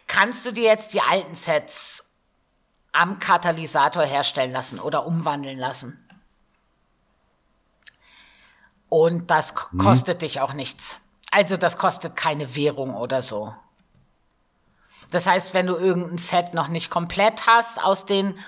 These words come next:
Speaker 1: Raids von Shadowlands oder jetzt halt Dragonflight,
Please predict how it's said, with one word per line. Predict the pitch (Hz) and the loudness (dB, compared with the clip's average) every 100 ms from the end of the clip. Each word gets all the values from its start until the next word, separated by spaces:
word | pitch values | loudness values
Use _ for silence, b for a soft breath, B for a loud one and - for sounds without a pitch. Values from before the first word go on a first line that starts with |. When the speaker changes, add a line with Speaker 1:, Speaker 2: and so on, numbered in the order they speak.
| B | B
Speaker 1:
Raids | 151 190 196 - | 0 2 2 -4
von | - 190 190 | -2 -2 -2
Shadowlands | - 185 190 185 180 180 185 | -2 -2 0 2 2 0 -6
oder | - 147 170 | -6 -4 0
jetzt | 165 160 160 - - | 0 0 -4 -4 0
halt | 160 156 - | 0 0 0
Dragonflight, | 151 165 160 - 151 143 143 | 0 0 -4 2 4 4 0